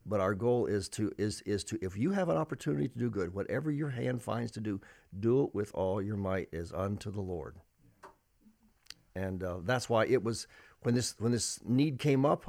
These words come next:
I thought it was not a hard thing. We didn't have to struggle within our spirit, "Should I go to Texas?" I really don't. It was, it was an easy thing.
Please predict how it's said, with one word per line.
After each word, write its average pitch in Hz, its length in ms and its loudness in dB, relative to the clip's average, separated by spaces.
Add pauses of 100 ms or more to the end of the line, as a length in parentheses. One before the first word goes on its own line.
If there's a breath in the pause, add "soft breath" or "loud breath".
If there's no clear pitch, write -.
I 113 100 2
thought 117 340 2 (280 soft breath)
it 113 100 2
was 131 180 4
not 143 140 4
a 110 60 4
hard 123 360 6
thing. 113 300 0
We 110 100 0
didn't 120 240 0
have 123 180 2
to - 80 -4
struggle 131 480 4
within 117 240 0
our 110 120 2
spirit, 123 540 2 (220 loud breath)
"Should 127 220 2
I 117 140 4
go 127 160 4
to 120 80 2
Texas?" 113 400 -2
I 120 120 6
really 127 280 6
don't. 120 180 2 (320 soft breath)
It 120 120 4
was, 113 160 0
it 127 140 4
was 110 200 2
an 117 140 2
easy 135 300 2
thing. 104 300 0